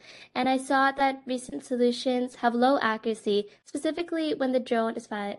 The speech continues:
flying at higher altitudes. And that's really what kind of inspired me to look further into this problem and see what could I do about this? And, you know, what are some other just solutions to this,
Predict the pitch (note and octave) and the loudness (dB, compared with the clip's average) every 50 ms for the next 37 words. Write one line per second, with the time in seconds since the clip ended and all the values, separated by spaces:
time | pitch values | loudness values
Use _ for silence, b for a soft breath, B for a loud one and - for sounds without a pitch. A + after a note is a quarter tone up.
0 | _ - A#3 G#3 G#3 G3+ G3+ - - - - - - - A3 G#3+ G#3 G3 - F#3+ | _ -2 0 0 0 0 -2 -4 -8 -10 -12 -10 -6 -2 0 2 2 2 2 2
1 | F3+ F3+ F3 - - - - - - - - - - - - _ B B B B | 0 0 -4 -8 -14 -12 -8 -6 -6 -6 -6 -6 -8 -12 -18 _ B B B B
2 | B B B B B3+ C4 C4 C4+ C4+ C4 C#4 D4 D4 D4 C#4+ D4 C#4+ B3 B3+ _ | B B B B 2 4 6 6 4 4 4 4 4 6 6 4 2 2 -2 _
3 | _ _ - B3 A#3+ A#3+ A#3+ - - A#3 A3 A3 A3 A3+ G#3+ - - - A3 G#3+ | _ _ 2 4 4 4 2 0 -6 -4 -4 -2 -2 -2 -4 -4 -4 -4 -2 0
4 | G#3 G#3 G#3 G#3 G#3 G#3+ G#3 G#3 G3+ G3+ G#3 B B B B B - - B3+ A#3+ | 0 0 0 0 0 0 2 2 2 0 -2 B B B B B -4 0 2 2
5 | B3 B3 B3 - C4 B3 B3 B3 B3 - - A3+ A#3 B3 A3+ A#3 A3 - - - | 2 2 0 0 0 2 4 4 2 2 2 0 -2 -2 -2 -2 -4 -4 -2 0
6 | G#3 G3+ G3 G3+ G#3+ G3 G3 - - A3 A3 - - B3+ A#3+ A#3+ B3 A#3+ A#3+ B | 2 2 2 2 2 0 -2 -2 -4 -4 -4 -4 -2 -2 0 0 0 -2 -4 B
7 | B B B B _ - B3 C#4 C4+ - - - B3 A#3 A3+ B3 A#3 A3+ G#3+ F#3+ | B B B B _ 0 0 0 0 -2 -8 -4 -2 0 2 2 0 0 -2 -2
8 | F#3+ F#3+ - - - - - - G#3+ A3 A#3 G#3+ - - A#3 A3+ A#3 A#3 A#3 A#3 | -2 -2 -4 -4 -6 -6 -4 -2 -2 -2 -2 -2 -4 -2 0 0 2 2 2 4
9 | A#3+ A#3+ A#3+ A#3+ B B B B B B - A#3+ B3 C4 C4 C4 - - B3+ B3+ | 4 2 2 0 B B B B B B 0 4 4 4 4 2 0 -2 -2 0
10 | - B3 B3 B3 - G#3+ G#3+ G#3+ A3+ A3+ G#3+ G#3+ A3 G#3+ - - G#3+ G3+ G#3 G#3 | 0 -2 -2 0 0 -2 0 0 0 0 0 -2 -4 -8 -6 -4 -2 0 2 0
11 | G#3 - - G3+ G3 F#3+ F#3+ - - - G3+ F#3+ G3 G3 F#3+ F#3+ - - | 0 0 -4 -4 -4 -6 -8 -10 -8 -8 -6 -2 -2 -2 -2 -4 -10 -20